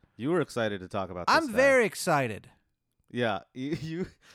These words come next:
Speaker 1: you swore me to, what's the opposite of secrecy? You, like, swore me not to.
Speaker 2: Ignorance.
Speaker 1: Yes, you swore me to ignorance.
Speaker 2: Yeah, it's not really the opposite of secrecy, but it's, uh, it's, it's
Speaker 1: <laughs> It's
Speaker 2: I
Speaker 1: close enough.
Speaker 2: Yeah, I texted you. I just told you who this guy was,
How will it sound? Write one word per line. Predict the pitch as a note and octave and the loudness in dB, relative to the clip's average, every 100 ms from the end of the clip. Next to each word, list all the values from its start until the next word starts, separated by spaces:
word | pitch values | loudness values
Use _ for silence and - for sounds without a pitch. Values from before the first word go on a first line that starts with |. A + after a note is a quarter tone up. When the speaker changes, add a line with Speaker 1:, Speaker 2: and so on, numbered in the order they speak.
| - | -8
Speaker 1:
you | C#3+ F3 | -6 -6
swore | - D3 C#3+ D#3+ | -8 -8 -2 -2
me | E3 D#3+ | -4 -8
to, | D3 C3 B2 A#2 | -6 -4 -4 -4
what's | C#3 - | -8 -6
the | E3+ | -4
opposite | D3+ C#3+ A#2 | -4 -6 -12
of | |
secrecy? | - A#2+ G2 F#2 D#2+ - _ _ _ _ _ - | -10 -12 -10 -14 -14 -16 _ _ _ _ _ -8
You, | A#2 | -4
like, | C3 A#2 | -2 -4
swore | - C#3+ C#3+ | -2 0 0
me | C3 | 2
not | - B2 | 2 2
to. | A2+ | 0
Speaker 2:
Ignorance. | A#2+ G#2+ - C3 | -2 -4 -6 0
Speaker 1:
Yes, | C#3+ A2 D#3 | 0 0 -4
you | D#3 | -8
swore | D#3+ G#3 | -2 0
me | F#3+ | 2
to | D#3+ | 0
ignorance. | D3+ G2+ C#2+ - | -2 -6 -10 -6
Speaker 2:
Yeah, | A2 | -6
it's | A2+ | 0
not | E3+ | 2
really | D#3 | 2
the | C#3 | 2
opposite | C#3 C3+ A#2+ | 0 -2 -6
of | |
secrecy, | - C3+ A#2 A#2 G#2+ | -4 -4 -4 -6 -6
but | A2 | -6
it's, | G#2 - | -8 -6
uh, | G#2+ G#2 | -4 -2
it's, | A2 - | -4 -6
it's | A2 - - | -8 -12 -14
Speaker 1:
<laughs> | _ _ _ D#3 | _ _ _ -4
It's | |
Speaker 2:
I | D3 | 0
Speaker 1:
close | G#3+ E3+ | 0 0
enough. | G#2 G2 - _ | -6 -8 -10 _
Speaker 2:
Yeah, | D3+ F#3 | 0 4
I | D#3+ | 4
texted | C#3 F#3+ F#3+ - D#3+ | 2 2 0 -2 -2
you. | D#3+ D#3 D3 | 0 0 0
I | C#3 | 0
just | C#3+ D3 | -2 -2
told | E3 E3 | 0 0
you | D3 | 0
who | C#3+ | -2
this | C#3 | -2
guy | - B2 | -4 -4
was, | A2+ A#2+ E3+ E3+ | -2 -2 -2 -4